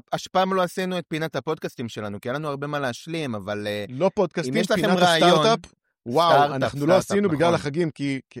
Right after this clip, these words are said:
Speaker 2: לא אכלנו.
Speaker 1: כן.
Speaker 2: אבל
Speaker 1: לא
Speaker 2: תנו לנו
Speaker 1: פודקאסטים.
Speaker 2: רעיון, אנחנו צריכים רעיון לפינת
Speaker 1: בדיוק,
Speaker 2: הסטארט-אפ
Speaker 1: תביאו רעיונות
Speaker 2: הקרובה שתהיה
Speaker 1: לסטארט-אפים,
Speaker 2: לנו.
Speaker 1: אה, ל-, לא רעיון לסטארט-אפים, כן? זה יכול להיות פשוט רעיון לתעשייה. כאילו, תביאו רעיון
Speaker 2: כן.
Speaker 1: לתעשייה מסוימת, לבעיה מסוימת, לאיזה משהו,
Speaker 2: בוא נפתור
Speaker 1: ואנחנו
Speaker 2: בעיות. בוא
Speaker 1: כן,
Speaker 2: נשתמש
Speaker 1: אנחנו פה
Speaker 2: ב-A I
Speaker 1: בשביל
Speaker 2: לפתור
Speaker 1: לפתור.
Speaker 2: בעיות. מה אתה אומר?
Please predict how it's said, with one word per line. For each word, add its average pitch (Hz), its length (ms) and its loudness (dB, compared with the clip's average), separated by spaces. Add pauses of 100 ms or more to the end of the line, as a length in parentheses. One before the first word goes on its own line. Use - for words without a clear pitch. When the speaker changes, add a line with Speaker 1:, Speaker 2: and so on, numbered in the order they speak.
Speaker 2:
לא 127 140 0
אכלנו. 135 400 0
Speaker 1:
כן. - 500 -12
Speaker 2:
אבל 165 120 2
Speaker 1:
לא 220 40 4
Speaker 2:
תנו 226 120 -4
לנו 311 100 4
Speaker 1:
פודקאסטים. 302 240 4
Speaker 2:
רעיון, 254 340 4
אנחנו 196 200 -2
צריכים 277 240 0
רעיון 247 280 4
לפינת 220 180 2
Speaker 1:
בדיוק, 143 140 4
Speaker 2:
הסטארט-אפ - 280 2
Speaker 1:
תביאו 190 120 8
רעיונות 185 360 4
Speaker 2:
הקרובה 170 340 4
שתהיה 190 140 2
Speaker 1:
לסטארט-אפים, 180 280 4
Speaker 2:
לנו. 143 100 2
Speaker 1:
אה, 135 400 2
ל-, 131 140 -2 (300)
לא 175 120 2
רעיון 240 180 4
לסטארט-אפים, 147 600 0
כן? 165 160 -4
זה 135 60 -6
יכול 156 160 -2
להיות 180 140 0
פשוט 160 240 -6
רעיון 143 260 -2
לתעשייה. 131 680 0 (380)
כאילו, 101 220 -8
תביאו 117 320 -4
רעיון 123 280 2
Speaker 2:
כן. 117 80 -2
Speaker 1:
לתעשייה 113 460 -2
מסוימת, 165 440 -4
לבעיה 113 400 -2
מסוימת, 147 500 -6
לאיזה 101 200 -6
משהו, 165 320 0
Speaker 2:
בוא 165 100 0
נפתור 156 160 4
Speaker 1:
ואנחנו 208 160 0
Speaker 2:
בעיות. 156 380 -2 (600)
בוא 110 180 -6
Speaker 1:
כן, 285 40 -4
Speaker 2:
נשתמש 254 160 -2
Speaker 1:
אנחנו 202 220 0
פה 185 60 2
Speaker 2:
ב-A 185 60 4
I 175 40 2
Speaker 1:
בשביל 156 240 2
Speaker 2:
לפתור 151 220 -2
Speaker 1:
לפתור. 147 40 2
Speaker 2:
בעיות. 123 340 0
מה 185 80 0
אתה 208 120 0
אומר? 120 200 -2